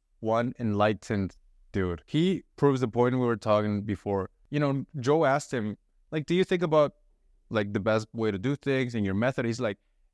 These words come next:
"No, bro, here's the thing. I don't do it to get fit or whatever. I do it for my mind.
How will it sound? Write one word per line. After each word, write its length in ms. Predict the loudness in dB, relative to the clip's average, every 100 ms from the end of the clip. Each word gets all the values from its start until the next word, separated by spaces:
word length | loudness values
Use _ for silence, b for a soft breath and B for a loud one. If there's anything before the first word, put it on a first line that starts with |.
| -2
"No, 200 | 0 2
bro, 280 | 4 2 0 _
here's 100 | -2
the 80 | -2
thing. 300 | 0 0 0 -2
I 80 |
don't 120 | -2 0
do 100 | 0
it 60 |
to 60 | 0
get 160 | -4
fit 300 | -4 -4 -2
or 60 | -2
whatever. 380 | -2 -2 -2 -6
I 140 | -4 -2
do 100 | 0
it 80 | -2
for 100 | -2
my 140 | 0
mind. 380 | 0 -2 -4